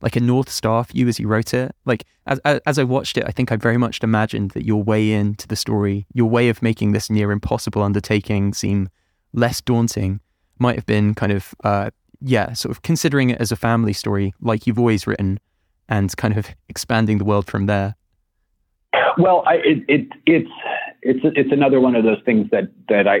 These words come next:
Speaker 2: I, I could look at retrospectively. I think I just trusted the fact that I responded so strongly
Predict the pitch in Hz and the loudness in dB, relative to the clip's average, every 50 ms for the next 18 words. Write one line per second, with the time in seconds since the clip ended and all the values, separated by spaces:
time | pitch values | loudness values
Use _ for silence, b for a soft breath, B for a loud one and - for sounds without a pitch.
0 | - - 104 104 - - 78 - - - - - - - 104 104 - - 98 101 | 2 0 0 0 0 -4 -6 -6 -6 -4 -2 -2 0 2 2 2 2 2 2 2
1 | 113 101 - 104 92 87 107 104 - - - - - 135 123 - - 110 - - | 2 2 2 2 2 4 2 2 2 0 -2 0 0 -2 0 0 0 0 0 2
2 | 90 90 - - - - 170 147 127 135 - B B B B B 131 143 139 127 | 2 2 2 2 2 2 2 2 2 0 -2 B B B B B 0 2 4 4
3 | 131 165 160 165 - - - 147 135 135 - - 127 101 95 113 - 123 - - | 4 4 2 0 -2 -2 0 0 0 0 0 0 0 2 0 0 0 0 -2 0
4 | - 123 104 80 104 107 104 107 107 - - - 104 110 113 107 101 92 - 107 | 0 0 0 2 2 2 4 2 2 2 0 -2 0 2 4 4 2 2 2 0
5 | 101 - - - 110 98 98 107 110 98 98 90 87 | 0 0 0 0 2 2 4 4 4 4 2 2 0